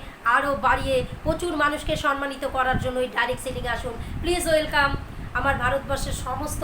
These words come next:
মহিলাকে আমি বলছি, আমার এরিয়ার মহিলাকে বলছি, আমাকে যারা চেনেন তাদের বলছি, YouTube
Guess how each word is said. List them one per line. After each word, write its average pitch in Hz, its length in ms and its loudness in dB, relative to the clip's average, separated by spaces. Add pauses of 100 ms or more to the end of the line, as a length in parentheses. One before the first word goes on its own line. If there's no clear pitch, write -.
মহিলাকে 262 380 2
আমি 247 180 -4
বলছি, 247 180 -4 (120)
আমার 165 200 -2
এরিয়ার - 320 -2
মহিলাকে 240 400 -4
বলছি, 226 220 -8 (400)
আমাকে 302 280 0
যারা 262 240 4
চেনেন 247 280 -2
তাদের 240 280 0
বলছি, 233 240 -2
YouTube 247 240 -4